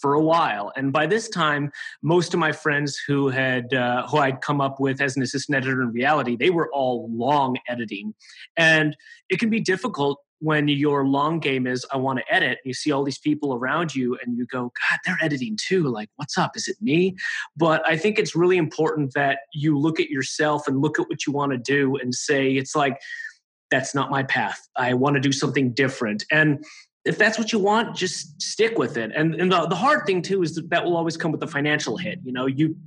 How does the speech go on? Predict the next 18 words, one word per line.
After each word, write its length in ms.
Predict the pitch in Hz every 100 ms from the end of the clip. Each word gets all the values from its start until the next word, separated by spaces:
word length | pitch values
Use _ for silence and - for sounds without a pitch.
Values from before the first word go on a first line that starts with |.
| -
yeah, 180 | 147 160
you'll 300 | 117 127 123
make 140 | 147 151
a 60 |
ton 260 | - 156 156
more 220 | 160 160
money 400 | 156 165 143 135 -
editing 480 | 147 143 143 135 131
reality 460 | 135 131 139 135
than 200 | 131 131
you 120 | 131 135
will 340 | 131 127 131
staying 280 | - - 131
an 100 | 135
assistant 400 | 120 - - 151
a 60 | 127
while. 400 | 117 113 110 113
But, 200 | 127 127